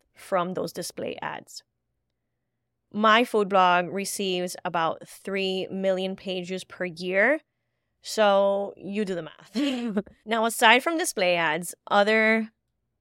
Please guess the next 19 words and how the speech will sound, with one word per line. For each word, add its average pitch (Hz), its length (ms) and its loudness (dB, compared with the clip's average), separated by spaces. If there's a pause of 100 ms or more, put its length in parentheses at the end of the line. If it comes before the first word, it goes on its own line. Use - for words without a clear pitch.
(400)
income 208 320 -2
streams 185 540 -4
include 185 720 -6 (100)
brand 175 380 -4
partnerships, 233 840 0
affiliate 214 520 2
marketing, 190 720 0 (360)
freelance 220 720 2
work, 185 480 2 (360)
and 175 460 2 (160)
products 170 400 -2
and 165 160 -8
services. - 720 -8
So 170 320 -2
brand 226 360 2
partnerships, 214 680 0
you 208 140 0
can 208 320 -2
either 202 800 0